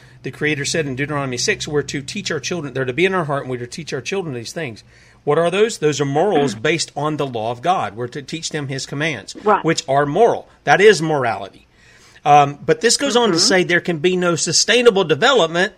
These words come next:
Speaker 1: <laughs> without
Speaker 2: Mm-hmm.
Speaker 1: moral development. Well, whose morals?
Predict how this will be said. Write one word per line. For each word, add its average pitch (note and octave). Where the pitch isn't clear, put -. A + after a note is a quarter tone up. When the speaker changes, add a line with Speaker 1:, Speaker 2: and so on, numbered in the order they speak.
Speaker 1:
<laughs> -
without G#3
Speaker 2:
Mm-hmm. F3+
Speaker 1:
moral C4
development. C#3+
Well, G3
whose C4
morals? B3+